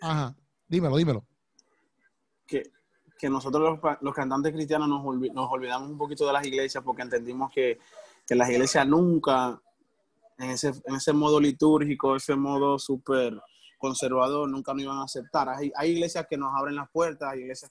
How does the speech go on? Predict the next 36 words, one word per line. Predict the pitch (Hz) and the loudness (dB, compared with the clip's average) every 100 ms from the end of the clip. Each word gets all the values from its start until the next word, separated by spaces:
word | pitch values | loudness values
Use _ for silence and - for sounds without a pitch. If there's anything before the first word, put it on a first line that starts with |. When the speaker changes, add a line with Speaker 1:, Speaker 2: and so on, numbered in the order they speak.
| - | -14
Speaker 2:
que | 127 120 - _ _ _ _ _ 120 | -12 -12 -18 _ _ _ _ _ -16
no | 127 | -12
le | 123 | -8
paran | 127 131 123 | -6 -6 -8
a | 120 | -8
nada. | 143 135 _ _ _ - - - | -8 -8 _ _ _ -16 -14 -8
Eh, | |
Speaker 1:
Ajá. | 170 165 | -2 0
Speaker 2:
saben | 185 117 131 | 0 -2 -4
que | 127 120 | -4 -4
Dios | 120 131 131 131 131 - | -2 2 2 2 -2 -8
es | 123 123 | -8 -2
más, | 127 127 - - - | -2 -2 -8 -14 -8
no | 131 | -6
se | 139 135 | -2 -2
limita | 131 131 127 | 0 0 0
a | |
una | 127 117 | 0 0
prenda, | 147 151 139 123 | 0 0 0 -2
que | |
el | 123 | -4
amor | 117 120 | -6 -8
de | 131 | -8
Jesucristo | 131 135 127 123 | -8 -8 -8 -8
no | 127 | -8
se | 123 123 | -6 -6
limita | 123 120 120 | -6 -4 0
a | 123 | 2
eso. | 147 - 113 - - - - - - | 2 -2 -4 -10 -20 -20 -20 -20 -6
Speaker 1:
Ajá. | 156 147 160 196 | 0 2 2 0
Speaker 2:
Nosotros | - 143 160 | 0 4 4
por | 175 170 | 4 4
respeto, | 156 - 165 147 | 2 4 4 4
pues, | 139 139 | 0 0
hemos, | 139 151 151 147 | 0 0 0 -2
hemos, | 147 160 160 | -2 0 0